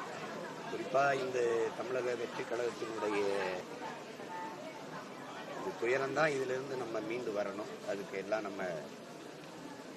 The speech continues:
நம்ம எல்லாமே தயார் செஞ்சுக்கணும். வருங்காலங்கள்ல இது போன்ற பேரிடர் நிகழாம நம்ம பார்த்துக்கணும்.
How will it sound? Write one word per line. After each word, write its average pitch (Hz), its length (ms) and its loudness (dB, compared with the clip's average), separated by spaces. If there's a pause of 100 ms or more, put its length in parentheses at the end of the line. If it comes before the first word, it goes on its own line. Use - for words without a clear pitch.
(240)
நம்ம 104 160 -2
எல்லாமே 120 360 4
தயார் 123 260 6
செஞ்சுக்கணும். - 540 -8 (260)
வருங்காலங்கள்ல 143 680 2
இது 143 240 0
போன்ற 123 440 2 (1700)
பேரிடர் 131 460 4
நிகழாம 143 520 4
நம்ம 110 140 -4 (100)
பார்த்துக்கணும். 98 520 0